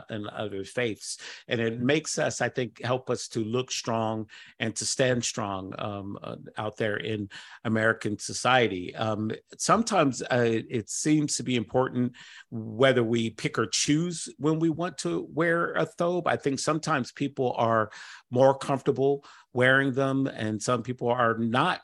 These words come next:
more comfortable wearing them. And there's nothing mandatory to say in order to be a Muslim, you have to wear a thobe, um, just like changing your name and sort of that,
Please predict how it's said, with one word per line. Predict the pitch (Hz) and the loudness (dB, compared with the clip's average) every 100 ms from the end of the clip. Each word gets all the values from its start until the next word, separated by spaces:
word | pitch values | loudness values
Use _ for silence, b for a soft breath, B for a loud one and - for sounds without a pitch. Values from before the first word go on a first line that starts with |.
| - | -4
more | 113 104 | -2 -2
comfortable | - 101 95 104 | -4 -6 -4 -4
wearing | 98 101 101 98 | -2 -4 -6 -4
them. | 101 107 | -4 -4
And | 117 113 | -4 -4
there's | 110 | 2
nothing | 165 175 165 120 | 2 4 4 4
mandatory | 117 131 127 107 113 107 107 | 4 2 0 -4 -2 -2 -2
to | - 110 | -4 -6
say | - 113 110 | 0 2 2
in | 104 107 | 0 0
order | 120 117 113 B B B - | 2 2 0 B B B 0
to | 123 | 4
be | 123 | 6
a | 120 | 6
Muslim, | 131 127 120 107 | 6 4 0 -2
you | 110 110 | 0 0
have | 123 120 - - | 2 0 -2 -2
to | 120 | 2
wear | 120 110 | 2 0
a | 104 | 0
thobe, | 110 95 85 - | -2 -2 -4 -8
um, | 107 104 | -6 -4
just | 110 117 127 | -2 0 2
like | 110 | 2
changing | - 123 117 117 113 | 2 0 0 0 -2
your | 110 | 0
name | 110 107 95 | 0 -2 -4
and | 101 | -6
sort | - 120 | -6 -6
of | 104 | -2
that, | 107 101 | -4 -4